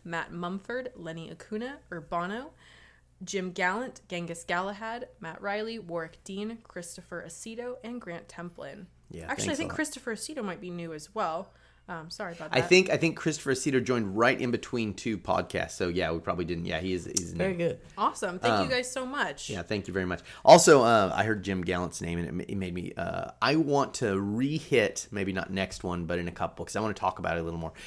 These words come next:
Speaker 2: I wanna re-hit the Aikido cosplay. Um, several different people had
Speaker 3: Ooh.
Speaker 2: said things to us. Um, uh,
Speaker 1: Ooh, what'd they
Speaker 2: Jared,
Speaker 1: say?
Speaker 2: Jared Wilson had said things. Jim Gallen had made a post.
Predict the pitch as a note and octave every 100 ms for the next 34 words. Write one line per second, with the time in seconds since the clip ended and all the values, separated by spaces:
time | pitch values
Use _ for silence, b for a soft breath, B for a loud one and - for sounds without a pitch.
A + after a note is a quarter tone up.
0 | B G#2 C#3 D3 C#3 B2+ C3+ - G#2 F#2+
1 | - G#2+ A2+ G2 - E2 - A2 G#2+ -
2 | b b b A2+ G#2 - - E3 E3 A#3
3 | F3+ D3+ B2 C3+ B3+ A#2 F#2 - A2 G#2
4 | G2+ F#2+ - G#2+ F#2+ F#2 - - F2 F2
5 | E2 D#2+ - - b b - F#2 - -
6 | - G1+ - - A#2+ A2+ G#2 G2+ - A2+
7 | A2 G2 G#2+ - G#2 G2 G#2 F#2 G2+ G2
8 | F#2 G2+ F#2 F#2 F#2+ F#2+ F2+ F2+ - F#2+
9 | F#2 F2